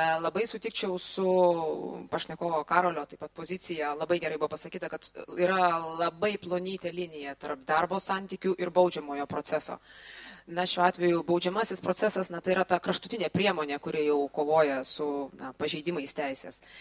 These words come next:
Ir šiuo atveju tos situacijos, kurios nuskamba, jos iš tiesų yra labiau panašios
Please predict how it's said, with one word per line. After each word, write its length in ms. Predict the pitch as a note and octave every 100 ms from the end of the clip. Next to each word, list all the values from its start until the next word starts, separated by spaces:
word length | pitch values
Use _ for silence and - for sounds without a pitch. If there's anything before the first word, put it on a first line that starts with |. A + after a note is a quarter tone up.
| - -
Ir 260 | - D#3 D3 -
šiuo 240 | - A3
atveju 340 | A#3 E3+ F3+
tos 220 | D3+ F#3+ -
situacijos, 540 | - F3 F3+ D#3 D3+
kurios 320 | - D#3+ D3+
nuskamba, 480 | G3 B3 F#3 D3+ C3+ - - -
jos 220 | F3 F#3+
iš 160 | F#3 -
tiesų 320 | F3 G#3+ G3
yra 160 | F3
labiau 380 | F3 F3 F#3 F3 - _ _
panašios 460 | E3 E3+ F#3 E3+